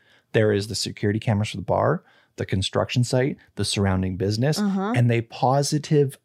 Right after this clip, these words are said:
Speaker 1: they had positive identification for every single person caught on camera leaving the bar. And none of them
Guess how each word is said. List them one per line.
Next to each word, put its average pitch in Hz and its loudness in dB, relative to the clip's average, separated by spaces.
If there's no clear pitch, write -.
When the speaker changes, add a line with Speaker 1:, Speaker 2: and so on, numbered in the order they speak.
Speaker 1:
they 135 4
had 139 6
positive 147 2
identification 127 0
for - -2
every 147 2
single 120 0
person 143 0
caught - 4
on 123 2
camera 110 0
leaving 104 -2
the 98 -4
bar. 95 -4
And 104 2
none 131 4
of 110 2
them - -12